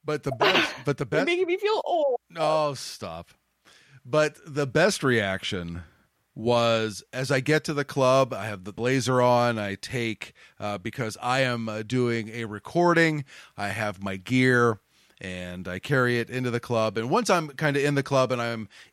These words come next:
Speaker 1: in the room that they allow me to record in, I'll take it back off so I'm not warm. And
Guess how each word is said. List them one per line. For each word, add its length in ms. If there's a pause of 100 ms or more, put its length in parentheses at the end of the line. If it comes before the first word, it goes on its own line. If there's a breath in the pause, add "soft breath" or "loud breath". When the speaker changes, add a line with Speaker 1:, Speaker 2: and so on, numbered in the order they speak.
Speaker 1:
in 240
the 100
room 300
that 160
they 80
allow 260
me 220
to 140
record 520
in, 140
I'll 100
take 240
it 140
back 280
off 220
so 160
I'm 140
not 180
warm. 380 (640 loud breath)
And 560